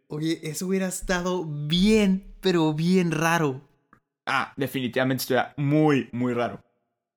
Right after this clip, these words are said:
Speaker 1: No, no, o sea, no. O sea, gracias Marvel. Gracias Marvel por, por aguantar y por no... Porque me imagino que Michael Jackson ofrecía una cantidad generosa de dinero, ¿no?
Speaker 2: Muy, muy generosa.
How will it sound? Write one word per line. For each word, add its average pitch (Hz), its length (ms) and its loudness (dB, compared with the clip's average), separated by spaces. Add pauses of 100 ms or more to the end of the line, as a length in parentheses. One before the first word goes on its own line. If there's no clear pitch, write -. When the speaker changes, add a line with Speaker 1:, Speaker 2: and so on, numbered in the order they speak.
(240)
Speaker 1:
No, 123 380 -2
no, 120 320 -2
o 123 80 -6
sea, 123 260 -2 (260)
no. 143 400 -6 (140)
O 139 60 -8
sea, 139 200 -2
gracias 165 440 0
Marvel. 190 480 0 (680)
Gracias 165 400 0
Marvel 180 340 2
por, 156 320 -2
por 139 200 -2
aguantar 139 500 0
y 170 80 -2
por 135 240 -4
no... 135 280 -2 (320)
Porque 180 200 -2
me 202 80 2
imagino 233 480 0
que 131 540 -2
Michael 190 380 -4
Jackson 180 320 -2
ofrecía 156 520 -2
una 147 600 -2 (100)
cantidad 196 480 -2
generosa 165 800 0
de 117 100 -4
dinero, 120 480 -2
¿no? 220 400 -6
Speaker 2:
Muy, 151 540 2 (100)
muy 127 180 -2
generosa. 113 440 -8